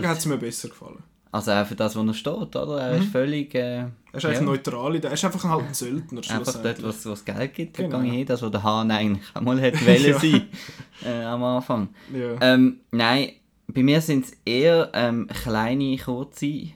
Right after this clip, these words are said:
Speaker 2: Sachen,
Speaker 1: Ja.
Speaker 2: die ganz schlimm sind. <laughs> Und
Speaker 1: Ich muss
Speaker 2: zwar
Speaker 1: noch schnell, mi-, äh, darf ich noch
Speaker 2: bist du
Speaker 1: schnell,
Speaker 2: noch,
Speaker 1: ich
Speaker 2: hast
Speaker 1: muss
Speaker 2: du noch
Speaker 1: noch
Speaker 2: mehr?
Speaker 1: einen Moment, wo,
Speaker 2: Handarbeit?
Speaker 1: ist grad so ein Moment, wo, wo, wo ich gefunden habe,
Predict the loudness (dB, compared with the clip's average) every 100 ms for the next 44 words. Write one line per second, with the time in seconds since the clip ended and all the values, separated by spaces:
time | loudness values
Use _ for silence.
0 | -12 -2 -2 0 0 0 -4 -4 -2 0
1 | -2 -2 -2 0 0 -4 -2 -2 0 -2
2 | -2 -8 _ _ _ _ _ -8 -8 -14
3 | -20 _ -20 -20 -18 -6 -6 0 4 6
4 | 6 4 2 2 0 -4 -2 0 2 4
5 | 4 2 0 -2 4 6 8 8 8 8
6 | 8 6 6 6 6 4 4 4 2 0
7 | -6 -6 -2 0 0 0 0 2 2 2
8 | 0 -4 -6 -2 -2 -2 -6 -4 0 0
9 | 0 -2 -2 -6 -6